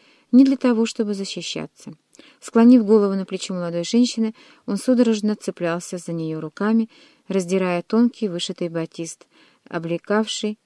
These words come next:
волною газа тело Маргариты. «Ваше Величество, спасите!» — пролепетал он замирающим голосом. Больше он уже ничего не мог сказать. Глаза его, словно подернутые предсмертной дымкой,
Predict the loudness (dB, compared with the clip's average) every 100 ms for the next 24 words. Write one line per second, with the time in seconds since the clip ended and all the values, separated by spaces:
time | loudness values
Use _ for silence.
0 | -4 -2 -2 -4 -4 -4 -6 -8 -10 -8
1 | -6 -4 -6 -10 -10 -10 -12 -16 -18 -18
2 | _ _ _ _ _ _ _ _ _ -2
3 | 2 2 2 -4 -6 -8 -12 -16 -18 -16
4 | -4 -4 -2 -6 -10 -12 -18 _ _ _
5 | -8 -4 -4 -4 -2 -2 2 0 -2 _
6 | -10 -8 -6 -8 -10 -12 -12 -12 -12 -14
7 | -16 -18 -20 _ _ _ _ _ _ 4
8 | 4 4 2 2 4 2 2 0 -4 -8
9 | -8 -8 -10 -14 -14 -12 -12 -14 _ _
10 | _ _ _ _ 0 2 4 4 4 0
11 | -4 -4 -4 -4 -2 -2 -4 -6 -8 -8
12 | -8 -8 -8 -8 -8 -10 -2 2 2 -2